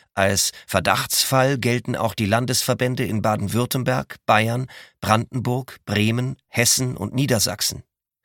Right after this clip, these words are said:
Der Jugendverband Junge Alternative gilt für den Verfassungsschutz inzwischen als gesichert rechtsextrem. Der Landesverfassungsschutz in den Bundesländern Sachsen,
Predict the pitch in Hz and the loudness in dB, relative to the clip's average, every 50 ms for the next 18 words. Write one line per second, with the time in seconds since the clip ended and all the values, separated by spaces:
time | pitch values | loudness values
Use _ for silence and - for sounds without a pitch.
0 | - - - - - - - 104 98 90 156 175 160 147 117 - - 101 - - | -14 -12 -12 -12 -12 -4 -2 0 2 2 2 2 2 0 -2 -2 -2 -2 -2 -2
1 | 82 - - - - - - _ - 98 107 123 127 120 92 101 107 - 120 107 | -4 -4 -6 -10 -10 -12 -12 _ -2 0 2 2 4 2 2 2 0 0 2 0
2 | 107 101 - - - 156 147 113 101 92 87 - - - - - - _ _ - | 0 0 0 -2 -2 -2 -2 -2 -4 -4 -6 -8 -12 -14 -16 -18 -20 _ _ 0
3 | 117 110 - - 120 107 107 104 - 110 95 120 123 - - 123 117 - - - | 0 0 2 0 0 0 0 0 0 -2 0 0 0 0 0 0 2 0 2 0
4 | 131 131 - - - - 107 110 - - 120 - - 120 110 - 85 107 104 101 | 0 0 0 -2 0 -2 -2 -2 0 0 0 0 0 -2 -2 -2 0 0 2 2
5 | - - - - _ 117 110 90 127 151 - - 104 - - - - 95 87 - | 0 -2 -2 -2 _ 0 2 2 2 2 2 0 -2 -2 -2 -4 -6 -4 -4 -4
6 | - - - 65 - - - - - 80 71 - - - _ _ _ _ _ _ | -6 -6 -6 -4 -6 -4 -6 -4 -6 -8 -10 -10 -14 -20 _ _ _ _ _ _
7 | _ _ _ - - - - - - 160 180 107 123 - - - - - 139 - | _ _ _ -18 -18 -18 -18 -6 -2 0 4 4 4 4 4 2 2 2 2 4
8 | - 135 131 - - 135 131 - - - 147 - - - - - 101 101 110 110 | 4 2 2 2 0 0 0 0 0 0 -2 -2 -2 -2 -2 -2 -2 -2 -2 -2
9 | 104 123 131 135 135 127 - 117 123 123 123 117 117 104 120 123 123 - - - | -2 -2 0 0 0 0 2 2 2 2 2 2 2 2 2 2 2 2 0 -2
10 | 139 143 151 | -2 -4 -6